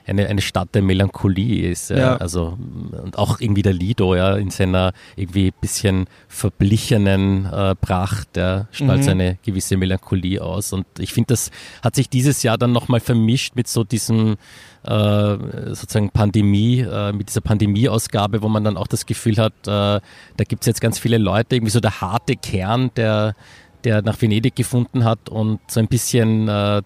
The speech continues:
Speaker 1: durchatmet und froh ist, dass das Festival stattfinden
Speaker 2: Mhm.
Speaker 1: kann. Und zugleich ist man auch so ein bisschen traurig irgendwie, ja? Also so quasi, wie wird's weitergehen, was, äh,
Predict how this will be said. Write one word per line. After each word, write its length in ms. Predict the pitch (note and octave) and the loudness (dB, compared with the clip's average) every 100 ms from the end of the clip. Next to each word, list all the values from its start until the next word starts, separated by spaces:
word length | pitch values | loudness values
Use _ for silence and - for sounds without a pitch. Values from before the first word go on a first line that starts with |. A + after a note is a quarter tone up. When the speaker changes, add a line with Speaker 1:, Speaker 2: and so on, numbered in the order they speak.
| - | 0
Speaker 1:
durchatmet 720 | C3 - A#2 B2+ - C3 A#2 | 0 2 0 -2 0 -2 -2
und 100 | A#2+ | -4
froh 220 | - G#2 | -2 0
ist, 180 | B2 - | 0 -2
dass 80 | - | -6
das 160 | G#2 | -6
Festival 380 | - G#2+ - G#2+ | -4 -4 -2 -4
stattfinden 640 | - F#2+ - D#3 D3 C#3+ | -2 -4 -4 -4 -2 2
Speaker 2:
Mhm. 20 | |
Speaker 1:
kann. 220 | C#3 C3 C#3 - - - - | 2 2 0 -10 -20 -14 -6
Und 100 | B2 | -4
zugleich 260 | A#2+ A#2+ | 0 0
ist 120 | C3+ | 0
man 100 | C#3+ | 0
auch 80 | C3+ | 0
so 100 | - | 0
ein 80 | C3 | -2
bisschen 320 | A#2 - D3 | -2 -2 -4
traurig 440 | - G#2 A#2+ A#2 F#2 - | 0 0 2 2 -2 -8
irgendwie, 380 | G#2+ G2 F#2 | -6 -2 -2
ja? 240 | F#2 G#2 A2+ | -2 -2 -2
Also 220 | G#2 G2 | -2 -2
so 140 | G2+ | -4
quasi, 220 | G2+ G2 G#2 | 0 0 2
wie 100 | G#2+ | 2
wird's 200 | A#2 G2+ | 2 0
weitergehen, 580 | G#2 - A2+ A#2+ A#2 | 0 0 -2 -2 -2
was, 360 | G#2+ G#2+ - - | -2 -4 -6 -4
äh, 300 | A2 G#2 G#2 | -2 0 0